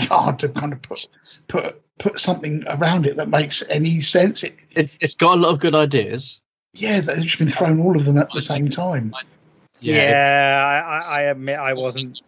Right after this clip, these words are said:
Speaker 3: expecting
Speaker 2: with
Speaker 3: to
Speaker 2: your
Speaker 3: do well on this.
Speaker 2: Um,
Speaker 1: I mean, it's a,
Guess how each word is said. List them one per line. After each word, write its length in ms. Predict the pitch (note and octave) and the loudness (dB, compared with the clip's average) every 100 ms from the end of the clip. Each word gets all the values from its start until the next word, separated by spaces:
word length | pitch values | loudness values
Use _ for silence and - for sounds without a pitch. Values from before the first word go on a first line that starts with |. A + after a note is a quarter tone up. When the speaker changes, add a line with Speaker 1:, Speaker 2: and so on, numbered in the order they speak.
| _ | _
Speaker 3:
expecting 380 | - - A#2 | -6 -4 -2
Speaker 2:
with 100 | A2 | -2
Speaker 3:
to 60 | G#2 | 0
Speaker 2:
your 180 | A2 A2 | 0 0
Speaker 3:
do 40 | |
well 160 | A#2+ A2+ | -4 -12
on 100 | A2 | -12
this. 300 | A2 - - _ _ _ _ _ _ _ _ - | -14 -18 -20 _ _ _ _ _ _ _ _ -2
Speaker 2:
Um, 520 | A2 G#2+ G#2 G#2 - _ _ _ _ _ _ _ _ _ _ _ - | 2 2 0 -4 -8 _ _ _ _ _ _ _ _ _ _ _ 2
Speaker 1:
I 40 | |
mean, 120 | F3+ | 2
it's 160 | E3 | 2
a, 40 | - | -2